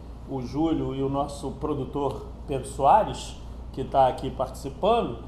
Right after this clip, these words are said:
me lembrava que o Reinaldo Azevedo escreveu assim: "Escrevi quatro livros sobre o P T e não fui ameaçado de morte. Escrevi uma matéria contra o Bolsonaro e fui ameaçado de morte."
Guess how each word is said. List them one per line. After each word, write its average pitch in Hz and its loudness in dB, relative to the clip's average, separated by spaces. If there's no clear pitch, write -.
me 185 0
lembrava 208 4
que 233 -2
o 220 2
Reinaldo 208 2
Azevedo 196 0
escreveu 196 -2
assim: 147 -2
"Escrevi 156 -4
quatro 202 4
livros 170 -2
sobre 160 -6
o 151 -6
P 139 -6
T 196 -4
e 175 0
não 175 0
fui 175 -2
ameaçado 165 0
de 170 -6
morte. 117 -2
Escrevi 147 -2
uma 160 0
matéria 139 0
contra 143 -6
o 135 -8
Bolsonaro 180 -2
e - -10
fui 190 -6
ameaçado 185 0
de 180 -4
morte." 143 0